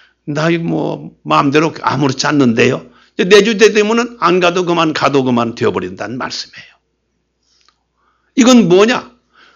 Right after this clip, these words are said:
마귀의 권세가 우리를 찾기 때문에 우리는 세상이 더 좋아지는 거예요. 세상이 좋아지는 겁니다. 내가 옛날에 주님과 함께 동행할 때 맛봤던 그 기쁨은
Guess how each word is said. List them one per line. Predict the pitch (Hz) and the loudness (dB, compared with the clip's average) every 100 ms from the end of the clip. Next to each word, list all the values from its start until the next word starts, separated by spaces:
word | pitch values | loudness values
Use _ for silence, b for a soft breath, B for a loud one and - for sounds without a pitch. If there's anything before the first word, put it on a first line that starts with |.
| b - | b -8
마귀의 | 185 202 233 226 226 185 | 0 4 4 6 4 4
권세가 | 196 220 196 196 190 180 - | 4 2 4 4 4 2 0
우리를 | 214 247 220 170 | -2 2 2 2
찾기 | - 208 240 | -2 0 -2
때문에 | - 196 196 208 | -2 -4 0 0
우리는 | 180 170 233 233 220 | 0 -2 0 0 0
세상이 | - 226 240 220 220 208 | 0 0 2 2 0 0
더 | 202 | -2
좋아지는 | - 185 208 196 208 202 | -2 4 4 4 0 0
거예요. | 156 135 | -2 -4
세상이 | 139 - 175 170 160 151 | -4 -6 -6 -4 -4 -4
좋아지는 | - 156 156 147 104 | 0 2 2 -4 -6
겁니다. | 98 92 92 98 _ b b | -10 -12 -16 -18 _ b b
내가 | - 170 170 | 0 2 4
옛날에 | 180 170 170 170 | 4 2 2 2
주님과 | 175 170 180 165 | 0 -2 0 0
함께 | 180 180 165 | 0 -2 -2
동행할 | 170 175 160 160 | 0 0 0 -2
때 | 180 | -4
맛봤던 | 160 160 - 151 160 151 | 0 -2 0 -2 0 -2
그 | 156 | -2
기쁨은 | 156 160 156 160 147 | -4 -2 -2 0 -2